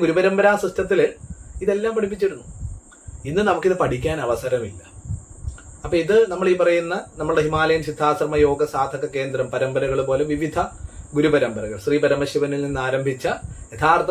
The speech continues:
ഋഷി ഗുരുപരമ്പരകളിൽ നിന്ന് നമുക്കിതൊക്കെ സ്വീകരിച്ചാൽ നമുക്കിതിനെ അറിയാൻ കഴിയും, നമ്മുടെ ഉള്ളിലെ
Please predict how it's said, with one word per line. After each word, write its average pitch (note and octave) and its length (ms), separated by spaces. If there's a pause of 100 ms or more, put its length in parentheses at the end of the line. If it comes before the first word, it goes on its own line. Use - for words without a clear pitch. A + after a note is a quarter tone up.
ഋഷി D#3+ 240
ഗുരുപരമ്പരകളിൽ D3+ 920
നിന്ന് D3+ 200
നമുക്കിതൊക്കെ C#3 440
സ്വീകരിച്ചാൽ B2+ 500 (420)
നമുക്കിതിനെ B2 460
അറിയാൻ C#3 400
കഴിയും, - 280 (360)
നമ്മുടെ C3+ 260
ഉള്ളിലെ B2 280